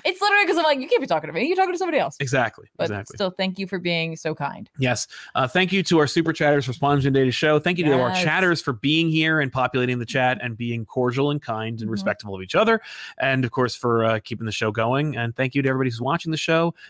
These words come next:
Speaker 2: We do appreciate if you wanna help us out. Like the video, subscribe to our channel, check out Tiffany on twitch dot T V slash comic pop, and follow us on all the socials and whatnot. And, uh, we'll see you guys next week with an all-new episode of Off the Rack. But otherwise, there's so much more to come. Uh, check out, if you wanna see a little bit of what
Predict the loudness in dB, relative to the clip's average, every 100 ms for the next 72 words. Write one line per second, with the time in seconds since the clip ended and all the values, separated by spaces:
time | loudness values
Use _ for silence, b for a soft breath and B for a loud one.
0 | -2 0 2 2 2 2 4 4 2 0
1 | 0 0 0 -2 -2 0 0 0 0 0
2 | 0 0 -2 -4 -2 -2 -2 -4 -4 -4
3 | -4 -4 -4 -4 -8 -4 -4 -2 -2 -2
4 | 0 0 0 -4 0 2 2 2 0 B
5 | B B B B 0 2 4 4 4 4
6 | 4 4 4 2 2 2 2 -2 -2 0
7 | 2 2 4 4 4 2 0 0 0 0
8 | -2 0 0 2 2 2 0 0 0 0
9 | 0 0 0 0 -2 2 2 4 2 0
10 | 0 -2 -4 -2 -2 -2 -2 -2 0 0
11 | 0 0 2 0 -2 -2 0 0 0 -8
12 | _ 0 0 2 2 2 4 2 2 2
13 | 0